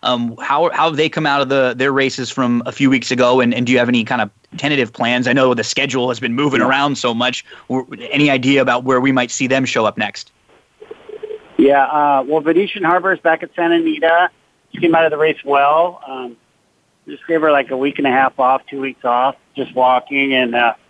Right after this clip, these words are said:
Speaker 2: she'll be going to the track next week, early next week. And, uh, Tyshawn, I just gave him a little rest on the farm. Um, you know, he ran back a little bit quick off that allow-, uh, stakes when he ran third. He ran back in, like, two and a half weeks, three weeks. And,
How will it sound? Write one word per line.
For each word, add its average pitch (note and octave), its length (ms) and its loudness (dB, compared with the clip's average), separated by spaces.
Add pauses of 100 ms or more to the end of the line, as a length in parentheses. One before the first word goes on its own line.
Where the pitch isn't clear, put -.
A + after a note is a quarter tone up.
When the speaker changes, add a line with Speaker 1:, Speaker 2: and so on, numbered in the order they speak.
(580)
Speaker 2:
she'll D3+ 180 0
be C3+ 120 -10
going C#3 240 2
to C3 80 -6
the B2 220 -14
track C#3 340 0
next C#3 300 -10
week, C3+ 240 -6
early C3+ 280 0
next A#2+ 280 -8
week. C3+ 240 -6 (200)
And, A#2 460 -4 (760)
uh, B2 300 2
Tyshawn, A3 360 2
I B3 80 0
just G#3 160 -12
gave A3 100 0
him G#3 60 -2
a - 20 0
little G3+ 180 4
rest G3 220 2
on G3+ 100 -4
the E3 60 -6
farm. F3 420 0
Um, E3 500 2 (720)
you G#3+ 120 -8
know, G#3+ 120 0
he G#3 100 2
ran B3 260 2
back A3+ 200 0
a A3+ 60 -2
little A3+ 180 2
bit G3+ 220 -4
quick G#3+ 440 0 (720)
off D#3+ 200 -2
that E3 160 4
allow-, E3 520 2
uh, C#3+ 340 2 (120)
stakes E3 320 -4
when D#3+ 120 -2
he D3+ 60 0
ran D3 220 2
third. D3 300 2
He C3+ 60 -6
ran C3+ 180 0
back C3 180 0
in, C3 80 -12 (160)
like, C3 140 -4 (160)
two D3 100 -6
and C3 80 -4
a B2 60 2
half B2 180 0
weeks, B2 320 -4
three B2 160 -2
weeks. A#2+ 280 0
And, C3 180 0